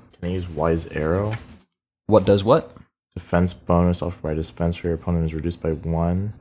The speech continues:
Speaker 2: Okay, so that will
Speaker 1: Um, if they're not in cover.
Speaker 2: Yes, that will give
Speaker 1: Yeah.
Speaker 2: him an effective parry of six.
Speaker 1: Okay. Yeah, I'll do that. I'll use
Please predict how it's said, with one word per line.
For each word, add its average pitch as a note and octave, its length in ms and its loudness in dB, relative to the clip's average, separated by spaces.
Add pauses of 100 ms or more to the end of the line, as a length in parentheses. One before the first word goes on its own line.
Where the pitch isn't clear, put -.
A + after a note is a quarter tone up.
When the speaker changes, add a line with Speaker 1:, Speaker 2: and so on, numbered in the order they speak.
(180)
Speaker 2:
Okay, G#2 280 4
so F#2+ 160 2
that F#2 140 6
will F#2+ 80 4
Speaker 1:
Um, D#2+ 120 2
if D#2+ 100 -2
they're D#2+ 120 -4
not D#2 140 -2
in D2+ 100 -6
cover. D#2 440 -8 (580)
Speaker 2:
Yes, G#2 240 4
that G#2+ 120 4
will A2+ 60 4
give G#2 160 4
Speaker 1:
Yeah. A#2+ 60 6
Speaker 2:
him A2 100 6
an F#2 200 0
effective F2+ 480 -2
parry E2 640 0
of C#2+ 380 -2
six. - 640 2 (160)
Speaker 1:
Okay. F#2 260 -6 (880)
Yeah, E2+ 120 2
I'll D#2+ 120 2
do D#2+ 220 -4
that. D#2+ 280 0 (240)
I'll E2 160 -2
use E2+ 500 -2